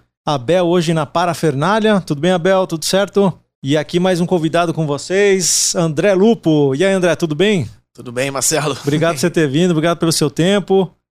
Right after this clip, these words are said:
Speaker 1: Vai ser
Speaker 2: Prazer
Speaker 1: muito
Speaker 2: é meu.
Speaker 1: legal aqui hoje a gente conversar um pouco sobre você, sobre o que você faz. Mas antes de começar, vamos falar pra galera quem que é o André Lupo.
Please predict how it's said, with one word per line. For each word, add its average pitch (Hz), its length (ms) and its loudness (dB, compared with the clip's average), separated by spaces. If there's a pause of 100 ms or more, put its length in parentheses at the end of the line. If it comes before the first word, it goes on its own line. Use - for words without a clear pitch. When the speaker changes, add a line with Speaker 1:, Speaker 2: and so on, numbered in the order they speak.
Speaker 1:
Vai 131 120 -6
ser - 140 -2
Speaker 2:
Prazer - 20 0
Speaker 1:
muito 185 180 0
Speaker 2:
é 190 60 0
meu. 185 80 0
Speaker 1:
legal 165 260 0
aqui 170 320 -2
hoje 160 420 0
a 135 120 0
gente 147 160 -6
conversar 147 400 -2
um 147 80 -4
pouco 151 240 -4 (100)
sobre 139 240 -4
você, 170 720 -2 (220)
sobre 160 180 -2
o - 20 -12
que 165 120 -6
você 147 260 -6
faz. 185 540 -2 (220)
Mas 147 200 -4
antes 180 260 -2
de 170 80 -8
começar, 170 520 -2
vamos 180 260 -6
falar 175 260 -2
pra 175 160 -4
galera 156 380 -2
quem 202 180 -2
que 214 80 -4
é 214 60 0
o - 20 2
André 190 240 0
Lupo. 156 340 0